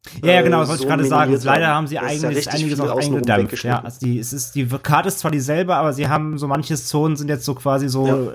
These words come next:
Speaker 1: äh, Fog of War mäßig ausgegraut. Das finde ich ein bisschen schade, dass sie nicht wirklich eins zu eins die ganze Map wieder so rekonstruieren, also
Speaker 2: Ja.
Speaker 1: beziehungsweise.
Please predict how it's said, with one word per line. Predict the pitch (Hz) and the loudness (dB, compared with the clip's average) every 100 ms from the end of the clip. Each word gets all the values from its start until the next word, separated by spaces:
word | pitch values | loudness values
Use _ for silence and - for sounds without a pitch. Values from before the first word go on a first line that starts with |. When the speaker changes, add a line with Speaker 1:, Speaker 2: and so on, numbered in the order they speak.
| 120 | -4
Speaker 1:
äh, | 127 | -4
Fog | 123 151 143 | -2 -2 -2
of | 127 | -2
War | 135 143 | 4 4
mäßig | 147 127 123 131 | 4 2 0 -2
ausgegraut. | 135 127 127 104 104 120 - - - - - _ - | -4 -4 -6 -2 0 0 -4 -16 -20 -20 -20 _ -6
Das | 127 | -2
finde | 151 143 | 0 0
ich | |
ein | 135 | 0
bisschen | 123 | -4
schade, | 123 139 135 | 2 4 4
dass | 123 123 | 2 2
sie | |
nicht | 123 120 | 0 0
wirklich | 135 127 | -2 -4
eins | 131 123 | -4 -2
zu | 123 | -2
eins | 127 | -2
die | 120 | 0
ganze | 117 123 123 | 2 2 2
Map | 110 98 | 0 0
wieder | 110 101 | 0 -2
so | 95 95 92 98 - - | 0 -2 -4 -8 -10 -4
rekonstruieren, | 104 101 - 104 71 | -2 -2 -2 -4 -4
also | 98 92 | -4 -2
Speaker 2:
Ja. | |
Speaker 1:
beziehungsweise. | 127 107 104 104 101 98 | -2 -2 -4 -4 -6 -8